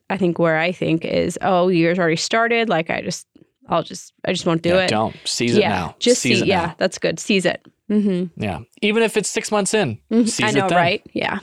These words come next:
Speaker 2: You know, like, "Oh, first half of twenty-one or twenty twenty-one sucked."
Speaker 1: Mm-hmm.
Speaker 2: Well, the second half is gonna be better.
Speaker 1: Yeah, exactly.
Speaker 2: You know, or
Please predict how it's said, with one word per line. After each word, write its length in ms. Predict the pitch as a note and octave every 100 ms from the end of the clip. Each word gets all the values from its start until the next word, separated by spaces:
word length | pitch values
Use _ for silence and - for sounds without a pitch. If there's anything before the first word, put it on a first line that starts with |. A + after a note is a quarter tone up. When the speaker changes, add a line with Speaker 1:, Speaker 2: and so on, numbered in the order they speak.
| -
Speaker 2:
You 80 | A2+
know, 60 |
like, 200 | A2+ A2
"Oh, 180 | A#2+ D3 -
first 220 | C#3+ -
half 120 | D3+
of 60 | C#3+
twenty-one 500 | D#3 D3+ D3 C#3+ - _ _ _
or 100 | -
twenty 220 | A#2 D#3 D3+
twenty-one 320 | D3+ C#3+ C3+
sucked." 440 | - - - - - _ _
Speaker 1:
Mm-hmm. 240 | G#3+ G#3+
Speaker 2:
Well, 100 | G#3+
the 60 | A3
second 300 | - E3 D3+
half 140 | C#3+ C3
is 40 |
gonna 120 | A#2
be 80 | G#2
better. 280 | G2 G2+ F2+
Speaker 1:
Yeah, 140 | A#1+ - - -
exactly. 440 | F3+ - - -
Speaker 2:
You 60 | A2+
know, 180 | G#2+ G2
or 500 | A2 G#2+ G#2 G2+